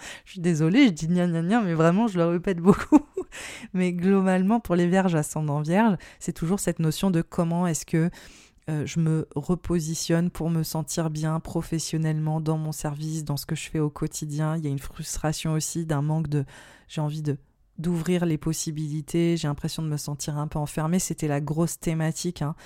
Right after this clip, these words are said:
Globalement, le sentiment d'épuisement professionnel. Je pense qu'en février, pas du tout envie de bosser, quand même. <laughs> J'ai l'impression, après les mois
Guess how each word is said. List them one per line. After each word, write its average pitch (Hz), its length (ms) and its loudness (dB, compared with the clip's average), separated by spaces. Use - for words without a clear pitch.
Globalement, 156 640 2
le 160 140 0
sentiment 165 480 -4
d'épuisement 165 520 -4
professionnel. 156 800 -4
Je - 120 -12
pense 160 180 -2
qu'en 143 180 -2
février, 160 420 -2
pas 170 200 0
du 170 120 -4
tout - 160 -8
envie 156 360 -4
de 131 360 -2
bosser, 147 440 -2
quand 156 120 -2
même. 139 260 0
<laughs> - 60 -4
J'ai - 400 0
l'impression, 185 580 0
après - 280 -4
les 151 120 0
mois 165 280 2